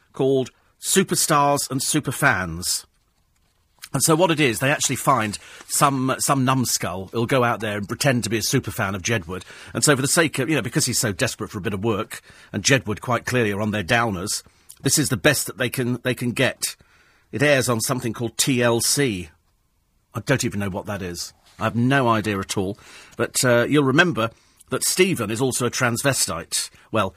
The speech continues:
to be honest with you, I think he'll be anything if it gets him in the newspapers. He doesn't really care, because he and his, uh, sister Natalie fell out with Wayne and Colleen when they appeared in a spoof T V show called The Roonies.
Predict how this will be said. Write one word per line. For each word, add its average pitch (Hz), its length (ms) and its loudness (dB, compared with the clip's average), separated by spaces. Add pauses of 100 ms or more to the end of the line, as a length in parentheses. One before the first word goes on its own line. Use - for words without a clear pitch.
(140)
to - 80 -4
be 131 80 4
honest 120 220 0
with 110 100 -4
you, 107 100 -4
I 117 60 -4
think - 180 -4
he'll 117 120 2
be 120 140 0
anything 117 340 2
if 110 80 -6
it 87 100 -10
gets 110 180 0
him 107 60 0
in 104 80 0
the 113 60 2
newspapers. 127 500 4
He 143 60 4
doesn't 143 220 4
really 117 180 0
care, 120 320 2 (420)
because - 300 0
he 160 160 6
and 131 100 2
his, 131 260 0
uh, 127 80 -2
sister - 380 0
Natalie 127 420 2
fell 127 240 0
out 120 140 0
with 113 100 -2
Wayne 120 280 0
and 113 120 -2
Colleen 135 640 2 (360)
when 117 100 -2
they 127 80 2
appeared 127 300 4
in 127 60 0
a 123 40 -2
spoof - 320 0
T - 180 0
V 101 140 -2
show 113 240 0
called 113 240 -2
The 120 80 0
Roonies. 107 580 0